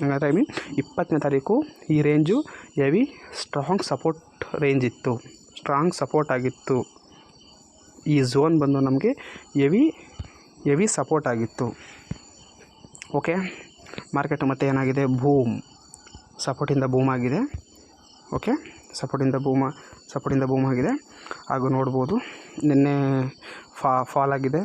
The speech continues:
Actually, ನಿನ್ನೆ ಈವ್ನಿಂಗ್, ನೈಟ್ ಟೈಮು, ನೈಟ್ ಟೈಮಲ್ಲಿ ಫಾಲ್ ಬಂತು. ಇದು ನಮಗೆ ಬೇಡ.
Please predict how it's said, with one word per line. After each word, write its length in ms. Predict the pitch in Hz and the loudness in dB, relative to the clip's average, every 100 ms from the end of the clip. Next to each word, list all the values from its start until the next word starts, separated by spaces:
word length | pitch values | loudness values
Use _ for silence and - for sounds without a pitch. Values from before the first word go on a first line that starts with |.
| 220 - - - - | -4 -16 -20 -12 -10
Actually, 300 | - 139 135 135 | -2 2 4 4
ನಿನ್ನೆ 220 | 143 165 139 | 4 4 4
ಈವ್ನಿಂಗ್, 300 | 147 165 151 143 - - - 135 | 4 6 4 2 -12 -16 -2 2
ನೈಟ್ 180 | 135 143 - | 2 0 -2
ಟೈಮು, 200 | 120 117 - - 147 | -2 -2 -6 -8 -2
ನೈಟ್ 180 | 143 139 | -2 0
ಟೈಮಲ್ಲಿ 300 | 135 131 127 - | 0 0 0 0
ಫಾಲ್ 180 | 135 135 | 0 2
ಬಂತು. 260 | 135 131 185 196 147 | 0 0 -2 -2 0
ಇದು 100 | 139 135 | 2 2
ನಮಗೆ 220 | 131 131 131 | 2 0 0
ಬೇಡ. 120 | 131 | 0